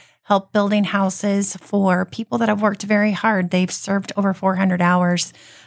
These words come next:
um, within their ministry to be eligible, um, to build a house. We also have another ministry called Short Creek, um, Dream Center. So we work closely with them.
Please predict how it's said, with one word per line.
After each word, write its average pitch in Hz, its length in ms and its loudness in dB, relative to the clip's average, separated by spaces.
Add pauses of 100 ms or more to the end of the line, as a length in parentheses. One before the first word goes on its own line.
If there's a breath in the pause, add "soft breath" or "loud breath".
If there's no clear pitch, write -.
(140 loud breath)
um, 185 480 0
within 202 360 2
their 185 140 2
ministry 185 580 0
to - 120 -6
be 185 320 -4
eligible, 190 720 -2 (320 loud breath)
um, 196 220 0
to 190 120 -4
build 185 220 0
a 175 60 -2
house. 190 460 -2 (540 soft breath)
We 240 140 2
also 208 380 0
have 214 260 0
another 208 320 2
ministry 202 560 0
called 185 320 -2
Short - 380 -2
Creek, - 580 -8 (400 soft breath)
um, 196 360 2
Dream 220 280 4
Center. 175 380 0
So 185 260 0
we 196 160 0
work 214 240 0
closely 196 400 -2
with 175 200 -4
them. 190 400 0